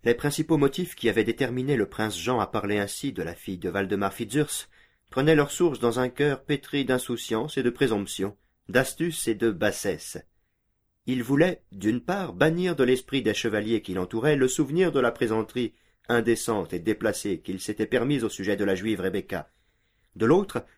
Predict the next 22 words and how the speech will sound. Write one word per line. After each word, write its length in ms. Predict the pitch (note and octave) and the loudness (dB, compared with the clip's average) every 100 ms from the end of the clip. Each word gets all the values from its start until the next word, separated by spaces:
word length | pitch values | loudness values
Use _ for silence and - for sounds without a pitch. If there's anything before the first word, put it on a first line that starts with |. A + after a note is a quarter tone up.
| _ | _
se 120 | - | 2
concilier 560 | D#3+ F#3 D3+ D3 C3 C#3+ | 4 4 4 -2 2 4
l'esprit 400 | C3+ C3+ C#3+ F3+ | 4 2 -2 -4
du 140 | A2 | -4
père 240 | - A2+ G2+ | 0 0 2
d'Alicie, 480 | G2+ G2 - F#2 - _ _ _ _ | 0 -2 -6 -8 -8 _ _ _ _
dont 180 | F2+ C3+ | -2 -2
il 200 | - C#3 | 0 0
redoutait 440 | C3 D3 C#3+ - B2+ | 2 2 2 2 4
les 80 | |
censures 580 | B2+ B2 A#2+ - A2 F2+ | 2 0 -2 0 0 0
et 100 | F2+ | -4
qui, 200 | - G#2+ | -8 -12
plus 200 | - A#2+ | -6 -2
d'une 200 | A2+ A2+ | 0 -2
fois 260 | - D#3 C3 | -2 -2 0
dans 100 | F#2 | -2
le 100 | D#2+ | -4
cours 200 | - G#2+ | -4 -4
de 60 | |
cette 180 | F#2+ G2+ | -2 -4
journée, 320 | G#2 C3 D#3+ | 0 0 0